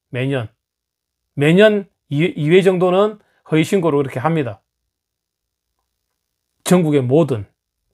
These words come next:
정기 점검을 하는데도 일 년에, 일 년에 일 회에서 예, 정기, 정기 점검이 있어요. 또 수시 점검도 있고.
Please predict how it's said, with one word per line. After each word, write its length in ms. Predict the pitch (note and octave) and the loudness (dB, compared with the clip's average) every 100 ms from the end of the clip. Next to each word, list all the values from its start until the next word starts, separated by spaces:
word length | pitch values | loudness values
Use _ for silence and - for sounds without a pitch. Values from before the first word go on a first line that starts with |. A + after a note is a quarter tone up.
| _ - | _ -4
정기 300 | E3 F3 A3+ | 0 2 2
점검을 340 | A#3 B3 A3 | 4 4 2
하는데도 520 | F#3 A#3+ A3+ D3+ C3+ | 2 0 0 -2 -2
일 100 | C#3+ | -4
년에, 520 | D3 C3+ B2 A#2 G2+ - _ _ _ _ - | -4 -6 -6 -8 -12 -18 _ _ _ _ -4
일 120 | G#3 | 2
년에 180 | A3 G3 | 4 2
일 140 | G#3 | 2
회에서 240 | A3+ D#3 C#3+ | 2 2 0
예, 120 | D3+ | -4
정기, 320 | C#3+ C3+ F3 | -4 -8 -10
정기 260 | - C#3+ E3 | -8 -6 -4
점검이 280 | F#3+ G3+ D3 | -2 -2 -2
있어요. 320 | - G#2+ F#2 _ _ _ - | -6 -10 -12 _ _ _ -10
또 100 | E3 | -4
수시 300 | F#3 D3 E3 | -2 -2 0
점검도 340 | F3+ F3 C3+ | 0 0 -2
있고. 320 | B2 G#2+ F#2+ | -6 -8 -16